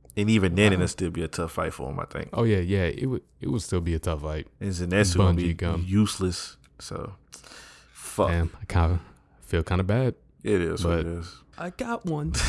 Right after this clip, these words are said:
Speaker 1: <laughs>
Speaker 2: Join us next time to see <laughs> who gonna get folded on the next episode.
Speaker 1: Jesus.
Speaker 2: All right. That was anime fight shit.
Speaker 1: So you wanna do questions next?
Speaker 2: Yeah.
Speaker 1: I have 'em pulled up in front of me.
Speaker 2: Oh, shit. I'm, I'm over here looking for the fucking questions.
Speaker 1: <laughs>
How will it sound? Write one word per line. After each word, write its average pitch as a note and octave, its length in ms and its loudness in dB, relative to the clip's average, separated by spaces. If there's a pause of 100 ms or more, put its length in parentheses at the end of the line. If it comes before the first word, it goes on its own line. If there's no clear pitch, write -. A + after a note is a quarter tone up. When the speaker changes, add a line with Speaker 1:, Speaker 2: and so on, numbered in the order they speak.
(580)
Speaker 1:
<laughs> - 760 -16
Speaker 2:
Join G#2+ 260 2
us F#2+ 120 0
next A2 240 -2
time G2 280 2
to F2+ 80 0
see F#2 460 0 (500)
<laughs> - 420 -8
who B2+ 160 4
gonna G2+ 140 4
get F#2 140 0
folded G#2+ 380 2 (360)
on G#2 80 4
the G2 100 6
next F#2+ 240 2
episode. E2 480 -6 (400)
Speaker 1:
Jesus. F2+ 400 -8 (100)
Speaker 2:
All F#2 100 -2
right. A1 220 -6 (200)
That D#2+ 80 -2
was F#2+ 120 0
anime F#2 340 4
fight E2+ 260 -2
shit. F2 240 -4 (560)
Speaker 1:
So - 140 -2
you F2 140 2
wanna E2+ 140 0
do - 80 -4
questions F2+ 320 0
next? - 360 -6 (160)
Speaker 2:
Yeah. G2+ 460 0 (160)
Speaker 1:
I F#2+ 120 2
have F2+ 200 4
'em E2+ 100 -2
pulled E2 260 0
up D#2 100 -2
in E2+ 100 -4
front E2+ 200 -2
of E2+ 80 -2
me. F#2 100 -2 (300)
Speaker 2:
Oh, - 240 -8
shit. F2+ 220 -8
I'm, G2+ 240 -2
I'm G#2 200 2
over F2+ 160 4
here F2+ 100 4
looking F2 240 0
for F2 100 0
the E2+ 60 -2
fucking F2+ 300 -2
questions. F2 520 2
Speaker 1:
<laughs> B2 60 10